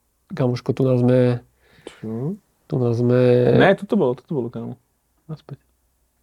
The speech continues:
Speaker 1: Dva nula, počkaj,
Speaker 2: Jedna päť je
Speaker 1: jedna päťka.
Speaker 2: tu, tu, automat, dvadsať, no tam sme tam, kde sme boli.
Speaker 1: Mhm, dvadsaťdeväť. Leoník.
Speaker 2: Ale ten je trošku modernejší.
Speaker 1: Hej, to určite, no.
Speaker 2: Akože
Speaker 1: Akože za tie peniaze ja osobne by som určite Leon bral,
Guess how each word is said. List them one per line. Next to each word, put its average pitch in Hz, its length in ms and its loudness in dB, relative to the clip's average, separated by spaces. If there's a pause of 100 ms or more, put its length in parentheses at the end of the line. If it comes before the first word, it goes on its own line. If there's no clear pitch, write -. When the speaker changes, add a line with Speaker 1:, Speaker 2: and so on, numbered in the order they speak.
(420)
Speaker 1:
Dva 131 300 0
nula, 143 420 0
počkaj, 196 680 -4
Speaker 2:
Jedna 135 100 -4
päť 127 140 0
je 151 80 2
Speaker 1:
jedna 120 80 -2
päťka. 131 180 -2
Speaker 2:
tu, 196 160 0
tu, 175 160 -4 (240)
automat, 127 540 -8
dvadsať, 131 320 -6
no 202 240 0
tam 170 160 4
sme 165 160 -4
tam, 156 240 2
kde 143 80 -2
sme 135 120 -4
boli. 110 280 2
Speaker 1:
Mhm, 151 400 -4
dvadsaťdeväť. 135 600 -2 (1800)
Leoník. 123 640 -2 (580)
Speaker 2:
Ale 143 180 4
ten 165 140 2
je 147 60 2
trošku 135 220 -2
modernejší. 110 720 -2 (160)
Speaker 1:
Hej, 165 240 0
to 143 140 0
určite, 139 320 -2
no. 131 260 -8 (580)
Speaker 2:
Akože 135 220 -6
Speaker 1:
Akože 165 180 2
za 208 100 6
tie 202 120 -4
peniaze 185 200 4
ja 160 120 8
osobne 160 240 2
by 131 60 -2
som 143 100 2
určite - 180 0
Leon 127 200 4
bral, 156 280 2